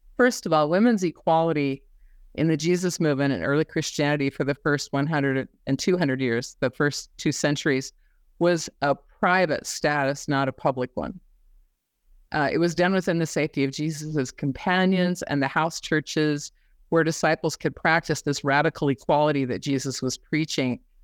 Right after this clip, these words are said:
which they were not allowed to do in, um,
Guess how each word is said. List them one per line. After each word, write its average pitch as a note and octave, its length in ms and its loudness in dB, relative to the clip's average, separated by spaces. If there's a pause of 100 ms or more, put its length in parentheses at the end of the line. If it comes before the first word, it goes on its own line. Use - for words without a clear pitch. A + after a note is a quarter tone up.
(220)
which E3 240 0
they D#3+ 120 0
were D3+ 120 2
not F#3 260 2
allowed C3 420 -2 (200)
to - 160 -4
do B2+ 500 0
in, C3 400 -2 (320)
um, C3 380 -2